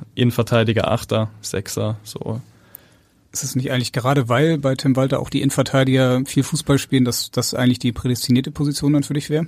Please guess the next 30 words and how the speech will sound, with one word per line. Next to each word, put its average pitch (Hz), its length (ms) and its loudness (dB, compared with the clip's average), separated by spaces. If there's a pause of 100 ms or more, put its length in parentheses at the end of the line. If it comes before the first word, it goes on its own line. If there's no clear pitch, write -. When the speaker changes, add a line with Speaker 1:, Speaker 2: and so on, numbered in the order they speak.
Speaker 1:
Ja, 113 180 -4
Speaker 2:
Für - 20 0
dich 123 160 2
Speaker 1:
das - 60 2
Speaker 2:
mit 120 100 2
der 117 80 4
Speaker 1:
hat 117 60 -4
er 117 40 2
Speaker 2:
Größe 131 240 2
jetzt 127 180 -2
natürlich 127 360 0
auch? 131 160 -2 (240)
Speaker 1:
Ja, 113 340 2
das 107 300 -4
hat 101 80 2
auch 104 240 2
am 104 120 -4
Anfang 117 300 -2
sehr, 117 160 0
sehr 117 140 -2
gut 120 160 -2
funktioniert 123 440 2
in 113 100 2
den 110 100 2
Vorbereitungsspielen. 117 880 2 (1120)
Ähm, 98 300 -2 (280)
ja, - 140 -6
aber 95 180 -2
wenn, 95 320 -2 (260)
also 104 320 -2